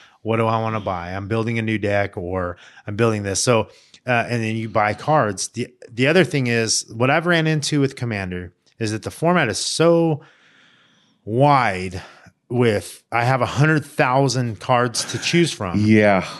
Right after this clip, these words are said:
Speaker 1: I have, you know, I've sold collections, I've bought collections, I've ha-, I built collections, and I always run into the same issue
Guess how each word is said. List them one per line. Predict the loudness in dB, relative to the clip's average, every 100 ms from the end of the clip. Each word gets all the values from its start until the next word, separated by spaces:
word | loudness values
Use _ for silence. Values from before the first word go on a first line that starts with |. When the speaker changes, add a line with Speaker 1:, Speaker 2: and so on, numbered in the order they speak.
| -20 _ -20 _
Speaker 1:
I | -2 0
have, | 2 2 2 2 2 -2 -8 _ _
you | 0
know, | 2 2 0 -10 _ _ _ _ _ _ _ _ _ _
I've | 0 0 2
sold | 4 4 4
collections, | 2 2 2 2 0 0 -4 -6 _ _ -4
I've | -4 2
bought | 0 0 -2
collections, | 2 2 0 -4 -4
I've | -4
ha-, | -2 -2 0
I | -4
built | 0 2 2 0
collections, | -2 0 -2 -4 -4 -6 -10 -14 -20 _ _ _ -2
and | 0 0 0 -2 -6 -6
I | 0 2 2 2 2 2 0 -2 -6 _ _ 2
always | 4 6 6 4
run | 2 4
into | 2 2
the | 0
same | 0 -2
issue | -2 -6 -8 -14